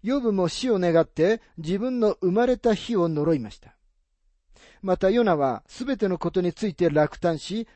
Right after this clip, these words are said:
彼も死にたいと願いました。自分が生まれなければよかったのにと願うことは、願い事の中でも一番愚かな願いです。なんなら、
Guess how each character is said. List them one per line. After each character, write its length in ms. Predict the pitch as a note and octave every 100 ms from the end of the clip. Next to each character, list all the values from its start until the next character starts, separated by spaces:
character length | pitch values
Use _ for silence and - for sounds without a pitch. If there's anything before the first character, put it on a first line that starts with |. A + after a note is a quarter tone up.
| -
彼 220 | - A#3+ G3+
も 160 | G3
死 180 | - -
に 140 | A#3
た 160 | - A3+
い 80 | A3+
と 160 | A#3
願 260 | G3+ E3+ D3
い 60 | G#2+
ま 100 | F#2+
し 80 |
た。 160 | - _ _ _ _ _ _ _ _ _ _ _ _ _ _ _ _ _ _ _ _ _ D3+
自 160 | F3
分 160 | A3+ A#3
が 160 | G#3+
生 80 | F#3+
ま 160 | F#3+ B3
れ 100 | C4+
な 160 | C4
け 140 | B3+ G3+
れ 80 | G3
ば 160 | F3+
よ 180 | F#3 A#3+
か 140 | A#3+
っ 100 | G#3
た 120 | - C#3+
の 100 | B2+
に 200 | A2+ -
と 140 | - F#3
願 240 | F#3 F3+
う 60 | E3
こ 120 | D3+
と 120 | C#3+
は、 260 | C3+ G#3 A3 _ -
願 380 | F3 F3+ A3 C4
い 40 | B3+
事 280 | A#3 -
の 160 | G#3+ G#3+
中 240 | A#3 F3
で 100 | D3+
も 280 | D#3 F3+ E3+ - -
一 380 | E3+ F3 A#3+ C4
番 280 | C4+ B3 C4
愚 160 | A#3+
か 160 | - G3
な 140 | A3
願 240 | F3+ C3+ G2+
い 40 |
で 100 | -
す。 240 | - - _ _ _ _ _ _ _ _ -
な 140 | G#3+ F#3+
ん 40 |
な 100 | D#3
ら、 280 | D#3+ G#3+